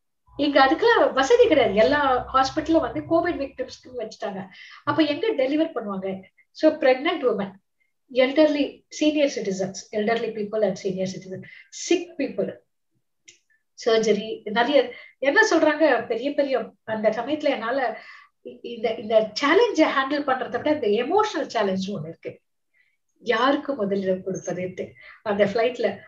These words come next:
அதாவது அதே மாதிரி death cases, அஹ், அப்பா இறந்துட்டாங்க,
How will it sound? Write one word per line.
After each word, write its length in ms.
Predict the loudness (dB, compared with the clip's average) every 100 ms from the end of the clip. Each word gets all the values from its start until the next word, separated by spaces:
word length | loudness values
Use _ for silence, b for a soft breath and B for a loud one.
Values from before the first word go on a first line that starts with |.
| B
அதாவது 540 | -2 0 2 2 2 2
அதே 160 | 2
மாதிரி 240 | 4 2 -2
death 320 | 2 2 2 -2
cases, 380 | 0 0 -4 -12 -18 _ _ _ b b b -4
அஹ், 200 | 2 2
அப்பா 260 | 2 4
இறந்துட்டாங்க, 500 | 4 2 -2 -2 2